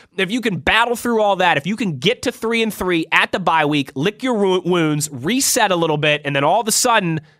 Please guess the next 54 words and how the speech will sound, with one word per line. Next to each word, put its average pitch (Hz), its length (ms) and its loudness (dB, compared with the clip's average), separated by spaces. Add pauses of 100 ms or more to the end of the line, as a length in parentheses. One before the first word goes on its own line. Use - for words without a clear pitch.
(300)
you 165 140 -4
got 170 160 -2
the - 40 -6
Browns 196 460 4
on 233 80 0
the 233 80 0
road, 214 460 2 (200)
and 151 80 -4
then 156 100 0
you 165 60 -4
got 165 200 -2
two 220 180 0
favorable 220 420 0
games 202 280 2
at 190 60 0
home 190 260 2
against 175 180 0
the 160 80 -2
Lions 185 540 2 (200)
and 160 140 -2
the 151 60 0
Bears. 156 500 2 (220)
Worst 208 420 0
case 240 220 0
scenario, 202 460 4
you 165 160 2
should 165 180 -2
be 160 80 -2
five 143 260 2
and 120 100 -6
four. - 280 -10 (380)
If 175 120 -4
the 165 60 -6
Steelers 254 480 0
win 226 380 0
Sunday 240 420 0
night 196 240 4
at 190 180 2
home 208 160 0
against 196 240 -2
Seattle, 139 460 0 (160)
worst 208 380 0
case 247 240 -2
scenario, 233 540 2
in 185 60 0
a 147 60 2
couple 214 320 -2
weeks, 202 280 0
they 160 120 0
should 131 260 -4
be 196 200 0
five 190 360 2
and 170 140 -6
four, 143 400 0